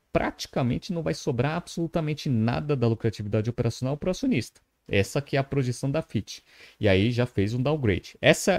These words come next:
é a primeira coisa que fez as ações da Movida caírem. A segunda coisa é o seguinte. Vocês estão vendo aqui, ó, que o roic,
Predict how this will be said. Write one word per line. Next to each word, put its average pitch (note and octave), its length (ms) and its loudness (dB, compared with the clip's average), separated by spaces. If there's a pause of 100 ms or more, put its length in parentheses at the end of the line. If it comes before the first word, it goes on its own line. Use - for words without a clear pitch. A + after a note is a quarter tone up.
é C#3+ 80 4
a D3 40 6
primeira D3 380 0
coisa B2+ 380 4
que - 100 -8
fez C3 220 0
as C3 120 0
ações B2+ 400 2
da B2+ 80 4
Movida B2 360 2
caírem. A2+ 360 2 (840)
A G#3+ 120 8
segunda D#3 480 2
coisa D#3+ 400 0
é F#3+ 40 0
o - 20 -4
seguinte. A#2+ 580 -2 (320)
Vocês G3 180 0
estão F3 160 4
vendo B2 200 6
aqui, D#3 260 2
ó, G2+ 140 6
que - 280 0
o C#3 100 8
roic, - 880 0